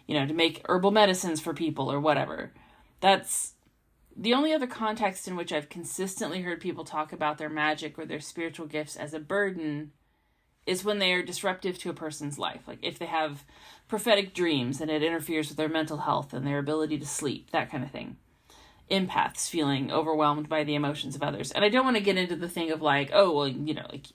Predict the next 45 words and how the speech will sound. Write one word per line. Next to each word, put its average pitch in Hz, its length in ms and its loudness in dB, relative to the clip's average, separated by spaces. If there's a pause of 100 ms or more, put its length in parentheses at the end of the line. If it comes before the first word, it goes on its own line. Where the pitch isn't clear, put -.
(380)
you 170 80 -8
think 156 220 0
you 180 140 2
have 202 180 6
it 190 120 -4
bad? 214 340 4
What 165 100 0
about 170 220 2
people 190 240 -6
who 220 100 0
can't 233 300 -2
choose 269 440 -4
when 220 120 -2
they 180 100 -2
use 160 240 -2
their 156 100 -4
gifts?" - 360 -10 (600)
I - 40 0
think 233 160 4
that's 208 160 0
really 190 180 -2
counterproductive. 147 800 -4
But - 260 0 (480)
in 233 140 4
both 277 240 2
cases, 233 540 0
it's 190 300 -6 (200)
a-, - 200 -4
at 185 160 -2
least 226 300 -2
in 185 120 -4
part 240 320 -2
an 190 200 -6
issue 185 400 -4
of 156 520 -2 (320)
lack 156 300 4
of 160 100 -10
boundaries, 143 640 -2
either 196 240 2
because 185 340 0
you 175 120 -4
feel 202 420 2
like 180 220 2
you 160 100 -2
shouldn't 208 560 -2